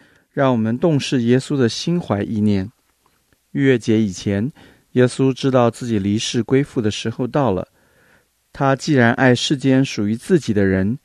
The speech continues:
就爱他们到底。Teleos 是希腊字，意思是完全实现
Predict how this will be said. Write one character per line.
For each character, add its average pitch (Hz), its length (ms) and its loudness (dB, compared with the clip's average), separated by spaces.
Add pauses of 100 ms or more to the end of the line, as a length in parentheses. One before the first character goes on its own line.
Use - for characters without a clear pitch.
(320)
就 123 160 -4
爱 131 260 -6
他 120 160 -12
们 110 200 -12
到 143 240 -2
底。 - 280 -14 (1160)
Teleos 139 760 -4 (360)
是 - 540 -4
希 - 240 -6
腊 120 160 0
字， 104 340 -8 (460)
意 156 120 -6
思 120 200 -10
是 113 220 -10 (200)
完 117 240 -6
全 110 320 -8
实 - 180 -14
现 117 400 -6